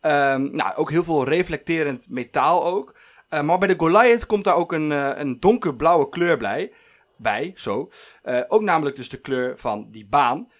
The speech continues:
Eh, dus dat is wel interessant. Dus zodra je daar dat gebied in loopt, dan komt er in één keer heel veel blauw bij. En dat is best wel, dat maakt het ook weer wat duidelijker dat het weer, eh, losstaat van de rest van het, eh,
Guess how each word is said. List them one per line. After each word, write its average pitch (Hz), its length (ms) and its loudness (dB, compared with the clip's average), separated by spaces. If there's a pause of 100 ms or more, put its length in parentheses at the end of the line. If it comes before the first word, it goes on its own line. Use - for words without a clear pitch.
(180)
Eh, 101 120 -12
dus 120 160 -10
dat 233 140 4
is - 60 -10
wel 208 100 -2
interessant. 170 460 -4
Dus 190 100 -12
zodra 151 240 -2
je 156 100 0
daar 143 100 -2
dat 135 160 -8
gebied 208 280 -10
in 202 80 -2
loopt, 165 220 0
dan - 120 -2
komt 160 180 -6
er 156 80 -8
in 165 60 -6
één 202 100 -2
keer 180 120 -6
heel 170 120 -2
veel 139 180 -2
blauw 175 320 4
bij. 208 280 2
En 196 80 -8
dat 190 140 -6
is 190 80 -16
best 202 160 -4
wel, 185 280 0
dat 185 120 -4
maakt 196 200 0
het - 100 -10
ook 190 100 -4
weer 180 100 0
wat 160 260 -6 (200)
duidelijker 160 840 4
dat 135 160 -8
het 127 160 -16
weer, 127 380 -4
eh, 113 140 -6
losstaat 147 420 0
van 123 120 -8
de 120 60 -10
rest 151 220 -6
van 117 180 -6
het, 107 200 -14
eh, 101 140 -8